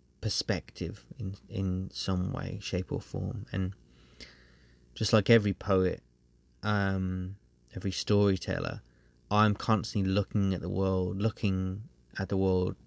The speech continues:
through, and looking for new perspectives, looking for new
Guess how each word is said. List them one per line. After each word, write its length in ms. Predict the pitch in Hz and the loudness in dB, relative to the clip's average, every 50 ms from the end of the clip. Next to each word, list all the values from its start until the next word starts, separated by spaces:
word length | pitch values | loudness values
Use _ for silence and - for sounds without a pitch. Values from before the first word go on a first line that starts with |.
| _ _ - | _ _ -4
through, 340 | - 98 92 92 90 92 101 - _ _ _ _ _ _ _ _ _ _ _ _ _ _ _ _ _ _ _ _ _ _ _ - | 0 0 2 2 0 -2 -4 -8 _ _ _ _ _ _ _ _ _ _ _ _ _ _ _ _ _ _ _ _ _ _ _ -4
and 140 | - 110 107 | 0 2 4
looking 240 | 104 101 - - 98 | 4 2 2 0 -2
for 120 | - - | 0 2
new 140 | 104 101 95 | 2 2 2
perspectives, 920 | - - 95 - - - 101 - - - - 104 101 95 98 - - - | 2 0 -2 0 4 4 2 2 2 0 0 0 0 0 -2 -6 -8 -6
looking 580 | 104 95 - - 101 95 95 95 95 95 101 - - | -6 -6 -4 -4 -2 -2 0 0 -2 -4 -6 -8 -8
for 420 | - 98 95 92 92 92 95 98 - _ _ _ _ _ - - - - _ _ | -6 -4 -2 -2 -2 -2 -4 -6 -10 _ _ _ _ _ -20 -20 -20 -20 _ _
new 560 | - 110 104 104 101 101 101 101 98 101 95 | 0 2 4 4 4 4 4 4 2 0 -2